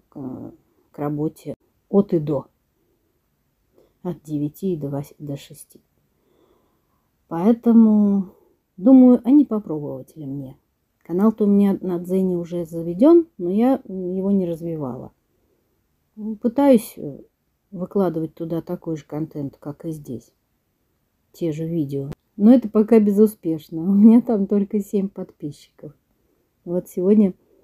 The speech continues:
сказали, что для какой-то даже минимальной монетизации нужно набрать сто подписчиков. Поэтому у меня к вам просьба, прошу вас о помощи.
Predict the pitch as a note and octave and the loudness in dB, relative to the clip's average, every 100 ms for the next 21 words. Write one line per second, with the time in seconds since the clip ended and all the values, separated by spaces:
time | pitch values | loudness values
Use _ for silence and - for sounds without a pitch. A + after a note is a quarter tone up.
0 | _ _ _ - D3+ F3 F3 D#3+ _ E3 | _ _ _ -16 -6 -4 -4 -6 _ -12
1 | D3 - _ _ - F3 F3+ F3+ F3 F#3 | -12 -14 _ _ -6 -4 -2 -4 -6 -6
2 | - F3 F3 E3 E3 E3 F3 F3 E3+ D#3 | -4 -4 -4 -4 -2 -2 0 0 -2 -4
3 | D3+ D3+ E3+ E3+ - G3+ G#3+ G#3+ E3 E3 | -6 -8 -8 -10 -10 -2 0 0 -6 -6
4 | E3+ E3+ E3+ E3 E3 F3 - _ _ _ | -6 -4 -4 -4 -6 -6 -8 _ _ _
5 | _ _ _ - - F3 D3+ D3 - D3 | _ _ _ -8 -4 -4 -4 -14 -12 -12
6 | - - C#3+ - A3 G#3 E3+ D#3 D3 D3+ | -14 -16 -12 0 2 4 0 -4 -10 -8
7 | D#3 - - D3+ E3+ A#3+ A#3+ A#3 A#3 A#3+ | -8 -10 -10 -4 0 0 2 4 6 6
8 | A#3 _ _ _ _ _ _ _ F#3+ G#3+ | 4 _ _ _ _ _ _ _ 2 6
9 | G#3+ G3 F3 E3 D#3+ - D#3 D3+ A3 A#3+ | 8 6 2 -8 -8 -8 -12 -8 -4 0
10 | A3 G#3+ F#3+ - D3+ D3+ C#3 - - D3 | 0 -2 -10 -8 -8 -6 -6 -8 -20 -20